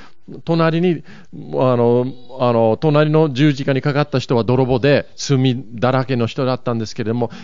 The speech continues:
「イエス様助けて」って、それだけでもう罪許されて、あの、永遠の命を与えられたので、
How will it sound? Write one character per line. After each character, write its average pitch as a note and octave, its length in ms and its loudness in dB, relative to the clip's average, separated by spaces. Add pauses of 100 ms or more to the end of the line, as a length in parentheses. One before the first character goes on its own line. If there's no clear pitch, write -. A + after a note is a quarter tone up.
「イ C3+ 60 2
エ D3+ 80 4
ス - 40 -2
様 D3 160 0
助 F3+ 380 -2
け - 20 -14
て」 F3+ 540 -8
っ - 20 -16 (160)
て、 A#2+ 220 2 (240)
そ - 180 -2
れ E3+ 100 4
だ D#3 120 2
け F3+ 340 -2 (280)
で C3 280 -2 (220)
も B2 200 2
う - 80 -2 (120)
罪 D3 260 2
許 C#3 220 6
さ C#3 160 2
れ B2+ 100 4
て、 C3+ 300 2 (580)
あ G#2+ 200 0
の、 F#2+ 720 -4
永 B2+ 260 2
遠 B2 100 4
の A#2 60 2
命 C3 320 2
を G#2+ 120 -4
与 A2+ 300 -2
え A#2 40 -2
ら A2+ 160 -2
れ A#2+ 80 -4
た A2+ 160 -6
の F#2 100 -6
で、 F#2+ 260 -2